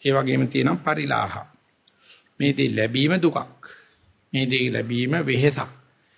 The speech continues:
දරතයක් කියලා පරිලාහ තියෙනවා. තණ්හා තියෙනවා. ඉතින් මේ නිසා තණ්හා කියන වචනේ මේක හය ආකාරයකට සාරිපුත්‍ර සංසේ සඳහන් කරනවා.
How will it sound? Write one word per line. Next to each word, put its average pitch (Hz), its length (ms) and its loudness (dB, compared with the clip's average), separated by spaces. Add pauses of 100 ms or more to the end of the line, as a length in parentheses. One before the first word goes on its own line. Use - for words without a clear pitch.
(240)
දරතයක් 131 560 0
කියලා - 340 -2 (500)
පරිලාහ 127 640 0
තියෙනවා. 110 420 -2 (460)
තණ්හා 165 580 -4
තියෙනවා. 165 300 -18
ඉතින් 143 180 -20
මේ 151 140 -8
නිසා 151 220 -4
තණ්හා 135 520 -2
කියන 135 220 -10
වචනේ 131 420 -4
මේක 139 200 -4
හය 139 240 -4
ආකාරයකට 135 720 -2 (280)
සාරිපුත්‍ර 127 600 -6
සංසේ 117 380 -4
සඳහන් 113 420 -2
කරනවා. 160 340 -10